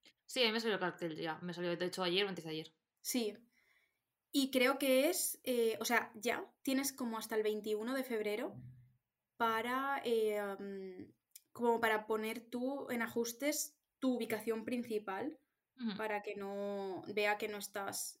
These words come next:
Speaker 2: eh, haciendo uso en, en muchos dispositivos, en muchos sitios.
Speaker 1: Ujú.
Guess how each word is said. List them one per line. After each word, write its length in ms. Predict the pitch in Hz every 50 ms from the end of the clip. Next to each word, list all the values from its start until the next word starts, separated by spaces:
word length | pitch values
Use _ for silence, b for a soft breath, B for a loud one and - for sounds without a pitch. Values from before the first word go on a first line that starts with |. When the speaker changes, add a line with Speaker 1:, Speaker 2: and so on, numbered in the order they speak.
| -
Speaker 2:
eh, 420 | - - - - - - - - _ _ _ -
haciendo 360 | 214 - 220 208 208 202 202
uso 300 | 196 196 - - 202 196
en, 480 | 202 196 196 196 196 190 185 185 - - _ - 214 208 208 - -
en 260 | - 214 208 208 208
muchos 240 | 208 208 202 214 208
dispositivos, 500 | 208 214 - - 220 220 226 220 254 254 -
en 140 | 240 220 214
muchos 280 | 208 208 - 208 -
sitios. 480 | - 320 311 - 190 - - - - _ _ _ -
Speaker 1:
Ujú. 240 | 254 226 196 190